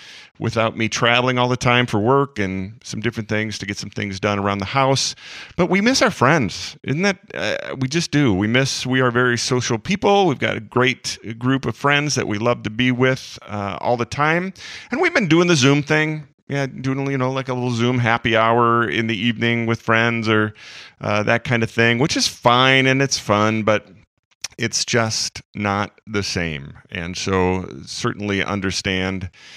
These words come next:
if you are feeling the same way. Uh,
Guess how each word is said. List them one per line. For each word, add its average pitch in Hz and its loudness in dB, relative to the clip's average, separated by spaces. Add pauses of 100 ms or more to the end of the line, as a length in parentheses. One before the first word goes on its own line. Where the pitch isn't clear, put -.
(160)
if 98 -2
you 101 0
are 95 2
feeling 98 0
the 90 -4
same 92 -2
way. 90 0 (680)
Uh, 156 4